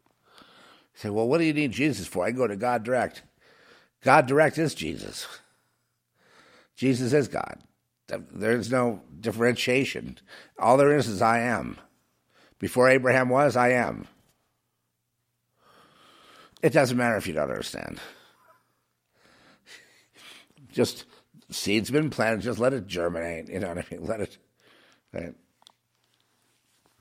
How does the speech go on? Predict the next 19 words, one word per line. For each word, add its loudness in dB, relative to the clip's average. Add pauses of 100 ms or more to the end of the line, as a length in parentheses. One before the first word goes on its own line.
(140)
I -18
have -2
a -6
feeling -2
a -8
lot -4
of -8
us -6
are -10
gonna -10
be -8
fasting -4
and -12
praying -6
coming -10
up -12
here -8
pretty -12
soon. -12